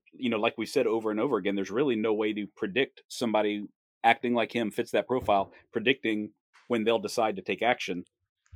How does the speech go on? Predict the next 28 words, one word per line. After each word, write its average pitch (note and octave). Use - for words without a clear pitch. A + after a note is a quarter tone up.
like F#2
that. F2+
So G#2+
there's, G2
there's G2
really A#2+
nothing G#2+
they G#2
can F#2+
do. G#2+
I A2+
mean, A#2+
sure, C3+
we A#2+
can A2
have A2+
an G#2+
alert G#2+
when G#2
somebody G#2+
prints G2+
late A2
at F#2
night A2
or G2
something G2+
like F#2
that, B2